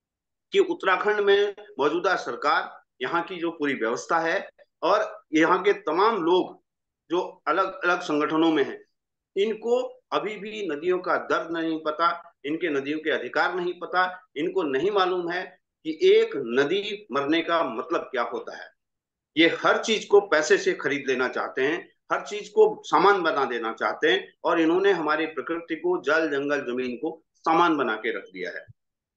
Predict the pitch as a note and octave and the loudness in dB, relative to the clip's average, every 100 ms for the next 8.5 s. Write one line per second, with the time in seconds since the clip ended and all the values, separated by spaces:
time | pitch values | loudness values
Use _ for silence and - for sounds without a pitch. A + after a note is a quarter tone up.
0 | _ _ _ _ D#3+ E3 F3+ G3+ E3 G#3 | _ _ _ _ 2 6 6 6 2 0
1 | F#3+ D3+ B2+ A#2+ - - - C3+ C3+ C3+ | 2 0 2 2 2 -6 -12 -6 -4 -2
2 | B2 C3 B2 - C#3 E3 A3 - _ _ | 0 0 0 -2 0 0 0 -6 _ _
3 | C#3+ D#3+ D#3 - F#3 D#3 D#3 - F3 D#3 | -2 -2 -4 -2 0 2 0 -2 -4 -2
4 | D#3+ F#3+ E3 D3+ D#3+ D3+ C#3+ D#3 D#3 D3 | 0 0 0 -2 -4 -2 -4 -4 -6 -2
5 | D3 D3 C#3 - A#2+ C3 C#3 C3 C3+ B2 | -2 -2 -4 -8 -10 -6 -2 0 0 0
6 | B2+ B2+ B2+ B2 B2 B2+ B2+ B2+ B2 C3 | 0 2 0 -2 -4 -2 -2 -2 -2 0
7 | D3 C#3 C3+ B2 A#2+ A#2 - C#3+ D3+ C#3+ | -2 0 -4 -4 -8 -10 -10 -6 -6 -4
8 | C#3+ A2 F#2 - - | -2 -2 -4 -14 -20